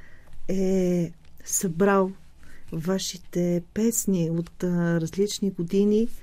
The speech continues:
който разказва в книжка към него за историята и създаването на детския хор на Българското национално радио.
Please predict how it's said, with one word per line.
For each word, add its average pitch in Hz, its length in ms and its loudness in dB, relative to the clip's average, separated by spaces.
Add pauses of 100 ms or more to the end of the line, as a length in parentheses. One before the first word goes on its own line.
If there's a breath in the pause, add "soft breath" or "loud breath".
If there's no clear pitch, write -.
(560 soft breath)
който 247 520 2
разказва 247 840 2 (220)
в - 80 -20
книжка 196 420 0
към 190 160 0
него 196 300 2
за 185 360 2 (340)
историята 214 840 4 (280)
и 170 60 -6
създаването 175 840 2
на 156 140 -2
детския 202 400 0
хор 202 180 0
на 196 140 2
Българското 175 600 -2
национално 165 640 0
радио. 151 300 -2